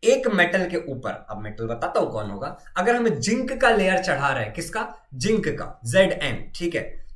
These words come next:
तो उसको हम बोलते हैं गैल्वेनाइजिंग। अब तुम्हें पता है यहाँ पे देखो क्या लिखा है, "In this method a zinc layer is applied to prevent corrosion of iron or steel।" आयरन और स्टील से ज्यादा रिएक्टिव है तुम्हारा जिंक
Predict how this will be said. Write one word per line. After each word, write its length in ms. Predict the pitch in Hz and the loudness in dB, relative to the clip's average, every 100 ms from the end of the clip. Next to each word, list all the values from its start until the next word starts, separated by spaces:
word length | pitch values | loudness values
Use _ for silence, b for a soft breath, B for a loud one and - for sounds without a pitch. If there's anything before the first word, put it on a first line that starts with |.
| - | 4
तो 60 | 262 - - - | 6 6 2 -8
उसको 260 | 156 127 233 | -8 -2 0
हम 200 | 190 156 | 0 -2
बोलते 220 | 127 117 | -6 -6
हैं 160 | 175 117 | -8 -6
गैल्वेनाइजिंग। 840 | 110 113 120 120 113 123 - - - | -4 -4 -4 -6 -6 -8 -8 -8 -4
अब 180 | 214 226 | -2 0
तुम्हें 220 | 202 208 | 2 2
पता 200 | 165 160 | 0 -2
है 220 | 156 165 | -2 0
यहाँ 140 | 156 147 | 0 -2
पे 100 | 151 | -2
देखो 200 | 147 147 | -4 -2
क्या 120 | 143 | -4
लिखा 240 | 131 120 | -4 -6
है, 140 | 143 - | -8 -6
"In 60 | 208 | 0
this 160 | 254 | 2
method 400 | - 185 170 160 | 2 2 0 0
a 100 | 185 | 0
zinc 300 | 185 170 226 | 0 0 -2
layer 260 | 220 208 208 | 0 2 4
is 180 | 202 - | 2 0
applied 400 | 160 170 180 180 | -4 0 2 0
to 100 | - | -4
prevent 260 | 170 175 | -2 -2
corrosion 380 | 170 156 151 165 | -2 -2 0 0
of 140 | 170 - | -2 -2
iron 200 | 127 135 147 | -4 -2 -4
or 80 | |
steel।" 260 | - - - - B B B - | -6 -8 -10 -10 B B B 0
आयरन 380 | 156 175 233 269 | 2 4 4 2
और 220 | - 202 | 2 0
स्टील 360 | 196 202 208 202 | 0 -4 -4 0
से 120 | 202 | -2
ज्यादा 460 | 127 135 127 220 | 0 0 4 4
रिएक्टिव 480 | 226 160 160 - 165 | 6 4 0 -2 -4
है 120 | 156 | -4
तुम्हारा 300 | 160 139 135 | -4 -2 0
जिंक 440 | 139 123 123 - | 0 -2 -2 -4